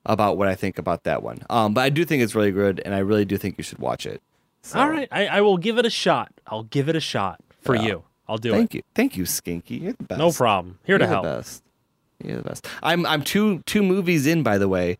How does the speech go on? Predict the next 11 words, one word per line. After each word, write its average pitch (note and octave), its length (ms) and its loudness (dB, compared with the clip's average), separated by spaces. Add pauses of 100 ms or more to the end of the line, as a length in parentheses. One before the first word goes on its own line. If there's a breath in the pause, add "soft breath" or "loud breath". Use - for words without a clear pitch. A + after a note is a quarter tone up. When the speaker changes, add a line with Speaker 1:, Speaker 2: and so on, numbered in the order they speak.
(260 loud breath)
Speaker 1:
um, G2+ 340 2
of G#2+ 140 -2
the A2+ 80 2
Gavilar G2 580 0
list F#2 300 -4
for F#2+ 460 0
the G#2+ 120 -4
Marvel G2 320 2
Universe. A#2+ 460 0
I've G#2 200 -2
watched G#2 420 0